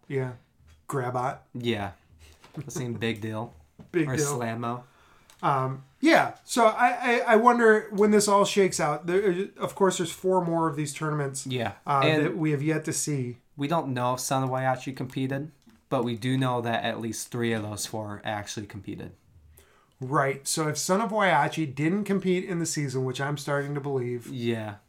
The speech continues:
Speaker 1: then it'll be three that did and three that
Speaker 2: Mm-hmm.
Speaker 1: didn't.
Speaker 2: But
Speaker 1: It'll be
Speaker 2: Team
Speaker 1: interesting to
Speaker 2: Waiachi
Speaker 1: see.
Speaker 2: competed.
Speaker 1: Right. It'll be
Speaker 2: So
Speaker 1: interesting to see if Son of Waiachi is the next bot
Speaker 2: Yeah.
Speaker 1: that has a bounty on them.
Speaker 2: Mm-hmm.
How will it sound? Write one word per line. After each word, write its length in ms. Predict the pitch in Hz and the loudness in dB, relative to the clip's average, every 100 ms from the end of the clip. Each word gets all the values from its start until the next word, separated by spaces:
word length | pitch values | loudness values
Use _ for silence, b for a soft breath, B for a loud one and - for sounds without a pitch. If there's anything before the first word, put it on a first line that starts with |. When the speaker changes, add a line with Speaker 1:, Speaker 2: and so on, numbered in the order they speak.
| - | -4
Speaker 1:
then 180 | 160 160 | 2 2
it'll 160 | 165 160 | 4 2
be 140 | 156 | 0
three 320 | 143 - 165 160 | -2 -2 0 2
that 200 | 160 156 | 0 -2
did 160 | 156 | -4
and 120 | 135 | -4
three 200 | 127 147 | -6 -4
that 80 | 131 120 | -4 -2
Speaker 2:
Mm-hmm. 60 | |
Speaker 1:
didn't. 340 | 127 123 120 - | -2 -2 -6 2
Speaker 2:
But 80 | - | 6
Speaker 1:
It'll 120 | 196 | 6
be 120 | 190 | 8
Speaker 2:
Team 80 | 190 | 8
Speaker 1:
interesting 360 | 196 175 135 127 | 10 8 8 8
to 140 | 127 | 6
Speaker 2:
Waiachi 40 | - | 4
Speaker 1:
see. 220 | 123 165 | 0 2
Speaker 2:
competed. 500 | 151 147 107 92 92 - _ _ - | 0 0 -4 -8 -14 -18 _ _ -8
Speaker 1:
Right. 340 | 202 190 - - 196 | -4 -4 -4 -6 4
It'll 160 | 208 | 6
be 60 | 214 | 8
Speaker 2:
So 100 | 214 | 8
Speaker 1:
interesting 420 | 214 214 - 190 | 6 2 2 2
to 60 | 175 | 2
see 240 | - 180 | 0 0
if 140 | 165 135 | 0 -2
Son 220 | - 160 | -2 -2
of 100 | 143 | -2
Waiachi 760 | 143 139 135 135 135 143 135 123 b b b - | -2 -2 0 -2 -4 -6 -6 -8 b b b -4
is 260 | 160 - | -2 -2
the 120 | 147 131 | -4 -2
next 580 | 131 123 - - - - _ | -2 -4 -6 -14 -14 -20 _
bot 360 | 127 113 127 - _ _ - | -6 -4 -6 -12 _ _ -12
Speaker 2:
Yeah. 480 | 127 120 123 120 104 | -8 -4 0 0 0
Speaker 1:
that 120 | 123 | -2
has 140 | 127 | -4
a 60 | 120 | -6
bounty 480 | 123 123 123 127 127 | -6 -6 -6 -8 -10
on 180 | 117 123 | -10 -8
them. 80 | |
Speaker 2:
Mm-hmm. 100 | 107 | -8